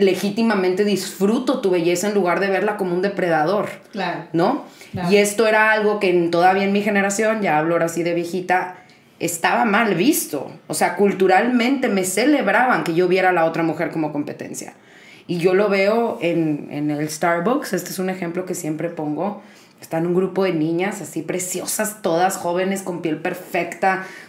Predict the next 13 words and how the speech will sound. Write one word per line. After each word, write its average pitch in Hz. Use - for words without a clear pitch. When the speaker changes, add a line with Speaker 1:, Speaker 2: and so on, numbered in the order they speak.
Speaker 1:
de 180
veintidós 175
años, 190
con 214
el 165
autoestima 180
así 233
súper 233
chiquititito 196
y 240
todas 220
hermosas. 202
Y, 190